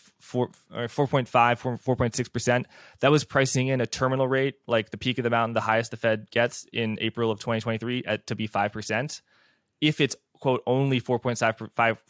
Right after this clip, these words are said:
four point seven five percent, the two-year treasury yield can stop, ca-, can actually fall, and it's been falling over the past, um, two days.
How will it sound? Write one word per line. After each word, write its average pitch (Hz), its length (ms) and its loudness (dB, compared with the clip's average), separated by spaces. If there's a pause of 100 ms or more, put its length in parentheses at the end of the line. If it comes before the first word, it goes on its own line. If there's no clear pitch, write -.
(120)
four 123 220 -2
point 113 160 -4
seven 110 180 -2
five 104 220 0
percent, 117 460 -6 (400)
the - 80 -2
two-year 143 280 0
treasury 123 380 0
yield 120 240 0
can 110 480 -4 (320)
stop, - 540 2 (280)
ca-, - 120 -10
can 117 180 -4
actually 110 260 -2
fall, 117 300 4
and 98 100 0
it's 101 120 -6
been 110 100 -4
falling 107 260 0
over 98 120 -4
the 98 60 -4
past, - 400 -10
um, 98 260 -4
two - 160 -6
days. 107 400 0